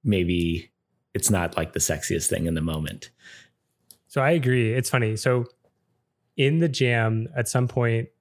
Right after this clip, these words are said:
Speaker 2: the jam meaning the Florida event, Daniel comes up to me looking pretty bedraggled and sits down and he says, "You know, like, the longer I played,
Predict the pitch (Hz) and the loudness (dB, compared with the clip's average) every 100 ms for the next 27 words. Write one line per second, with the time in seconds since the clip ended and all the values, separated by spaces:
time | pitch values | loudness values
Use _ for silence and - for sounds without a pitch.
0 | _ - 120 110 113 110 110 107 107 107 | _ -4 0 2 2 4 2 2 2 2
1 | 107 101 113 104 101 101 110 _ _ _ | 0 0 0 2 2 0 -2 _ _ _
2 | _ - 117 120 120 120 113 113 113 - | _ -2 2 4 4 4 4 2 -2 -6
3 | _ 185 143 - 117 113 113 - 110 110 | _ -12 -6 0 4 4 2 0 2 2
4 | 107 107 104 - _ _ _ _ _ 120 | 2 0 -2 -6 _ _ _ _ _ -2
5 | 117 117 110 113 110 110 107 107 113 117 | 2 2 2 2 2 2 2 0 0 0
6 | 107 104 104 107 104 107 98 117 101 - | 2 2 2 2 2 0 0 -2 -2 0
7 | 104 104 104 101 - _ _ - 120 107 | 2 2 2 0 -6 _ _ -2 0 2
8 | 117 107 110 120 123 123 123 113 _ _ | 2 2 4 4 4 4 2 0 _ _
9 | _ _ - - 113 113 117 120 117 113 | _ _ -18 -4 0 4 4 4 4 2
10 | - 113 107 107 101 | 2 2 4 4 0